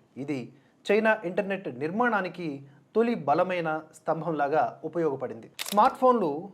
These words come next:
విస్తృతముగా ఉపయోగించబడడం మొదలైన తరువాత మొబైల్ బ్రౌజర్లు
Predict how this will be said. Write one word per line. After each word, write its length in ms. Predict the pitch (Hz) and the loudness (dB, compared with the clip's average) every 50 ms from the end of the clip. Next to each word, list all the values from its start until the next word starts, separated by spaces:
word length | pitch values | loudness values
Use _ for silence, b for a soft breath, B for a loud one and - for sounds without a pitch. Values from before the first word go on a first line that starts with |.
| - _ - | -18 _ -8
విస్తృతముగా 800 | 135 175 190 - 240 254 226 240 226 226 220 220 226 220 220 220 - | -8 -8 -6 -6 -4 -2 0 0 0 2 2 4 4 4 4 2 0
ఉపయోగించబడడం 920 | 160 165 202 208 208 196 196 196 190 170 175 170 165 165 170 170 - 117 | -2 0 0 0 0 0 -2 -2 0 4 6 6 6 4 2 -2 -2 -6
మొదలైన 300 | 127 143 165 180 185 175 | -2 0 2 2 2 0
తరువాత 600 | 160 - 131 127 135 131 - 175 156 117 123 - - - _ - | -2 -4 -2 -2 -2 -2 0 0 0 0 -2 -6 -12 -18 _ -4
మొబైల్ 340 | 156 156 170 214 226 226 214 | -2 2 4 4 4 4 4
బ్రౌజర్లు 680 | 170 170 170 170 160 160 156 175 185 156 131 135 135 | 4 4 4 4 4 2 0 0 -2 -4 -4 -6 -8